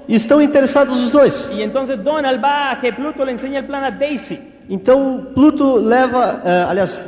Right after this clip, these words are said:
Speaker 1: Donald leva a Daisy pra mostrar o plano.
Speaker 2: Y Pluto nunca ha enseñado el plan.
Speaker 1: E Pluto nunca mostrou o plano.
Speaker 2: Pero está entusiasmado.
Speaker 1: Mas está entusiasmado.
Speaker 2: Y Pluto enseña el plan a Daisy.
Speaker 1: E Pluto mostra o plano a Daisy.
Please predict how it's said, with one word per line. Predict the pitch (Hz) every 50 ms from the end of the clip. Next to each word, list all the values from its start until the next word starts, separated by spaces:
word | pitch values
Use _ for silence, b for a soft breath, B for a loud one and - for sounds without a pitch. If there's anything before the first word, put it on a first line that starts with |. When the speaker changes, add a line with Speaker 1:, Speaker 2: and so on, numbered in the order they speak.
| - 151 156
Speaker 1:
Donald | 156 226 262 262 240 220
leva | 240 240 247 254 262 240 240 226 214 202 190 165 175 185 180 180 175 175 165 156 151
a |
Daisy | 143 - - 247 285 277 220 180 185
pra | - 185 180
mostrar | 175 160 - 202 -
o | 190
plano. | 190 - 202 185 147 113 - - - - - - - -
Speaker 2:
Y | 208 190
Pluto | - 214 277 330 311 311 294
nunca | 294 302 294 311
ha | 302
enseñado | 269 - 285 294 294 294
el | 285 214
plan. | 294 302 240 165 - - - - - -
Speaker 1:
E | 214
Pluto | 208 - 262 330 - -
nunca | - - - - 320
mostrou | 254 240 - - 226 220
o |
plano. | - 202 196 175 139 107 95 - -
Speaker 2:
Pero | - - -
está | - - 269
entusiasmado. | 262 277 254 277 294 262 262 302 277 214 - - - 120
Speaker 1:
Mas | 131 147 147
está | 170 - - 247 285
entusiasmado. | 294 277 294 269 285 269 262 294 311 302 277 - - - - - - - - - -
Speaker 2:
Y | 208 202
Pluto | - - 254 311 320 - 311 302 285
enseña | 254 226 - 277 294 302 311 311 302 254
el | 220 214
plan | 220 254 285 294
a | 294 269
Daisy. | 214 311 320 302 220 - - 180 - - - -
Speaker 1:
E | 190 196
Pluto | - - 240 285 311 - 294
mostra | 247 254 269 269 - - 285
o | 262 240
plano | 254 269 277 269 262
a |
Daisy. | 247 254 285 320 302 254 170 - - -